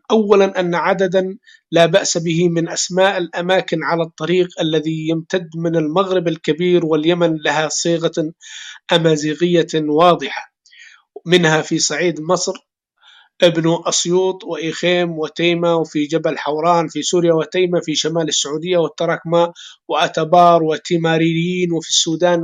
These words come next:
وأكسوم بأسمرة، وأكولا وأكودات وأكوضاد في إرتريا، وجزيرة أنتوفاش في اليمن. ثاني، لقد عثرت على عدد من الألفاظ العربية التي قال بشأنها صاحب لسان العرب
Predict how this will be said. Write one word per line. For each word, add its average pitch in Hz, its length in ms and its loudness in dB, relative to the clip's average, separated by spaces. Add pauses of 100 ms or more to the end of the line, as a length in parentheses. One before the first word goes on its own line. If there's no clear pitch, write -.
(120)
وأكسوم 175 680 0 (500)
بأسمرة، 170 580 0
وأكولا 170 600 2
وأكودات 170 880 2
وأكوضاد 170 800 2 (340)
في 175 220 4
إرتريا، 175 460 6
وجزيرة 160 520 2 (120)
أنتوفاش 170 680 2 (400)
في - 140 2
اليمن. 175 320 4
ثاني، 175 240 4
لقد 170 340 2
عثرت 196 440 -2
على 190 220 4
عدد 185 400 2
من 175 140 -2
الألفاظ 180 640 2
العربية 175 600 -2 (1040)
التي 185 420 2
قال 190 420 4
بشأنها 175 520 0
صاحب 165 420 -4
لسان 165 280 2
العرب 190 360 2